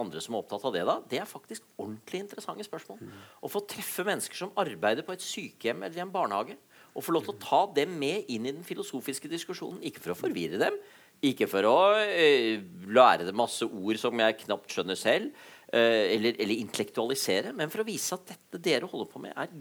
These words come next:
Speaker 1: grundläggande viktiga spörsmål om hur vi tar vara på varandra som människor. Och avgörelser dere tar i det dagliga har faktiskt potentiellt stora konsekvenser. Hur kan vi snacka samman om det?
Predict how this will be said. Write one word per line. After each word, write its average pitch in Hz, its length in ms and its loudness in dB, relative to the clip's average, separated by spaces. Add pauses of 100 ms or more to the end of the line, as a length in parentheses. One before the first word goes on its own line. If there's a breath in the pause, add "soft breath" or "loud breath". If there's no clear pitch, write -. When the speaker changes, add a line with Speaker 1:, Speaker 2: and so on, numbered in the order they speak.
(100)
Speaker 1:
grundläggande 127 840 -2
viktiga 160 340 -4
spörsmål - 440 -4
om 151 200 -4
hur 120 380 0
vi 110 240 -6
tar 123 140 0
vara 104 200 4
på 82 140 -8
varandra 104 340 -4
som - 140 -10
människor. 123 300 -6 (120)
Och - 380 -8
avgörelser 147 580 4
dere 135 280 2
tar 113 220 2
i 135 60 -6
det 214 120 -2
dagliga 185 340 -2 (100)
har 175 120 -2
faktiskt - 680 -10
potentiellt - 500 -6
stora - 260 -6
konsekvenser. 147 540 -8 (380 loud breath)
Hur 113 100 -6 (120)
kan 165 140 -10
vi 175 60 -8
snacka - 280 -10
samman 101 220 -8
om 117 120 -4
det? 101 140 0